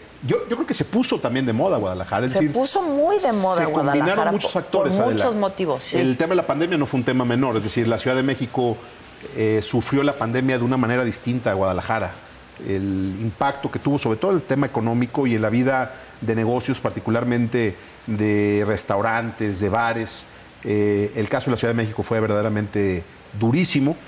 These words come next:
Speaker 1: y Guadalajara tuvo otra política y otra forma de enfrentar la pandemia. Y en ese sentido creo que hubo muchos sectores que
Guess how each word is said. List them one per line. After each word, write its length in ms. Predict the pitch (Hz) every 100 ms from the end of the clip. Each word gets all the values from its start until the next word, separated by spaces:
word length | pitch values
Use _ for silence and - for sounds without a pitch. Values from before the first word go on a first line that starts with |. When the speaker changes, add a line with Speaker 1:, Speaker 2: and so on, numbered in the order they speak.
| - - -
Speaker 1:
y 140 | 143
Guadalajara 640 | 127 139 147 143 143 175 175
tuvo 180 | 165 165
otra 160 | 160 147
política 400 | 170 220 160 123
y 60 |
otra 160 | 127 131
forma 220 | 135 127
de 40 |
enfrentar 280 | 110 104 98
la 120 | 101 95
pandemia. 300 | 90 85 - - - -
Y 60 | 120
en 80 | 151
ese 120 | 165
sentido 340 | 156 165 165 -
creo 300 | 143 143 -
que 260 | 139 117 - - - - - - -
hubo 220 | 160 139 147
muchos 240 | 147 147
sectores 560 | 135 - 139 143 - - - - - - -
que 440 | 123 117 110 113